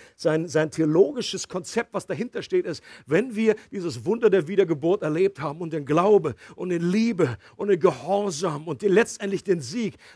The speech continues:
dann ist das etwas, was Gott begonnen hat. Und er wird das gute Werk, das er begonnen hat, auch vollenden auf den Tag Jesu Christi.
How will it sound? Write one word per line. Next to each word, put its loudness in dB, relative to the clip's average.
dann -2
ist -6
das 0
etwas, -4
was -6
Gott 2
begonnen 0
hat. -4
Und -6
er 0
wird 2
das -2
gute -2
Werk, 4
das -4
er 2
begonnen 0
hat, -2
auch 2
vollenden -4
auf -10
den -14
Tag -6
Jesu -12
Christi. -20